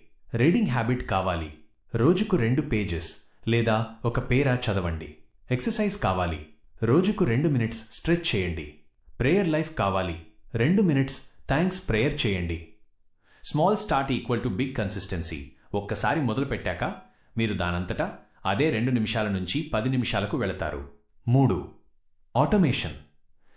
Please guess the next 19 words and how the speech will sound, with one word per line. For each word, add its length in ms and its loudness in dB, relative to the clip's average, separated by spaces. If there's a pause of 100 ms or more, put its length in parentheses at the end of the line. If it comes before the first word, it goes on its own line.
(260)
మీరు 180 6
చేయాల్సిన 540 2
ప్రయత్నం 680 -2 (100)
పూర్తిగా 360 2
తగ్గించండి. 760 0 (540)
ఎగ్జాంపుల్, 520 0 (400)
సేవింగ్స్ 480 4
కోసం 560 0
ఆటో 200 4
డెబిట్ 360 2
పెట్టండి. 480 -4 (420)
ఎగ్జాంపుల్, 520 0 (420)
హెల్దీ 300 4
స్నాక్స్ 580 -2
ఇంట్లో 260 4
ఉంచడం, 400 -2 (380)
మార్కెట్కి 520 0
వెళ్లకుండానే. 720 0 (380)
ఎగ్జాంపుల్, 520 -2